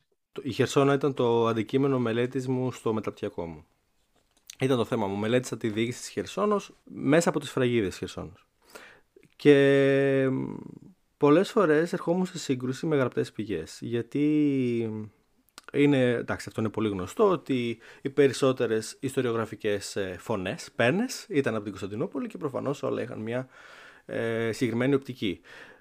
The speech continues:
Η Χερσόνα, για κάποιο λόγο, θεωρούνταν πάντα κάτι ξένο προς την πρωτεύουσα, κάτι εχθρικό, κάτι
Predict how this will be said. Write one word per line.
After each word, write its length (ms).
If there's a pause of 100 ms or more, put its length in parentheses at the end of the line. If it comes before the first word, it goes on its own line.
(300)
Η 80
Χερσόνα, 460
για 100
κάποιο 240
λόγο, 400
θεωρούνταν 460
πάντα 320
κάτι 640
ξένο 540
προς 340
την 260
πρωτεύουσα, 500
κάτι 260
εχθρικό, 560
κάτι 760